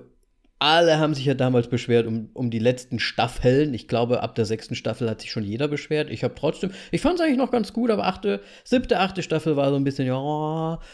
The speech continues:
Und das Ende war halt leider auch ein bisschen, ja. Wobei ich mir damals schon gedacht hab, bei dem Ende, wie das war,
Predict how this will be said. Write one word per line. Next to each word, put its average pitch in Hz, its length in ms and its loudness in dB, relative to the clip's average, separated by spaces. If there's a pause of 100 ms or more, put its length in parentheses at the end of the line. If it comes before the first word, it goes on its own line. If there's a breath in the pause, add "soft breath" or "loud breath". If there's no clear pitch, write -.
(140 loud breath)
Und 127 140 0
das 127 120 4
Ende 139 400 0
war 131 140 2
halt 127 240 0
leider 123 240 2
auch 135 180 2
ein 156 60 -2
bisschen, 143 340 0
ja. 156 680 -2 (260 loud breath)
Wobei 151 240 4
ich 160 100 2
mir 156 120 2
damals 269 420 2
schon 240 160 2
gedacht 190 400 -2
hab, - 320 -6 (180)
bei 131 160 4
dem 151 220 2
Ende, 160 380 2
wie 131 100 2
das 123 220 2
war, 120 420 -2